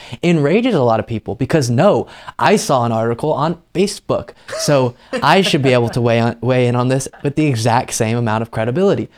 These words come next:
And so then we get sentiments like this, "My pronouns are prosecute Fauci," when, I'm sorry, there are people who we should probably trust more in a situation like a pandemic than you and your friend who sent you an article from Facebook.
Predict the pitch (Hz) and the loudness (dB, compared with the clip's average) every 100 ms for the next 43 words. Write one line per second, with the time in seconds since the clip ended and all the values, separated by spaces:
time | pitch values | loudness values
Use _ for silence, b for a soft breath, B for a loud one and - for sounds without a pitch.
0 | b - 127 170 190 190 190 170 151 170 | b -6 0 4 4 4 2 0 0 0
1 | 170 190 160 220 143 123 117 143 165 160 | 2 0 2 0 0 -4 -2 0 2 2
2 | 147 127 - 151 165 170 - 185 175 B | 2 -2 -2 2 2 0 -2 -2 -2 B
3 | B B - 190 220 - - 131 - B | B B -2 0 0 0 -4 -6 -8 B
4 | 180 208 196 b b _ _ _ _ _ | 2 2 2 b b _ _ _ _ _
5 | _ - 208 165 254 269 185 170 156 220 | _ -2 0 2 4 6 4 4 4 2
6 | 233 233 247 180 160 175 180 175 180 - | 2 0 0 2 2 4 2 2 -2 0
7 | 170 175 170 185 - 185 175 - 156 123 | 2 2 0 -2 0 0 0 -2 0 0
8 | 123 - B B 151 165 180 175 185 160 | -2 -4 B B 0 2 2 -2 0 0
9 | 151 165 156 165 175 170 120 120 - 127 | 0 -2 -2 -2 -2 0 -2 -4 -6 -16
10 | - 156 175 120 101 123 - b b 117 | -6 0 2 0 -2 -6 -10 b b -2
11 | 117 110 117 110 - 131 127 - 104 110 | 0 0 -2 -6 -2 0 0 -2 -4 -2
12 | 120 107 107 127 127 98 110 123 131 143 | -2 -4 -4 -2 -2 -2 -2 -4 -4 0
13 | 208 208 | 0 -2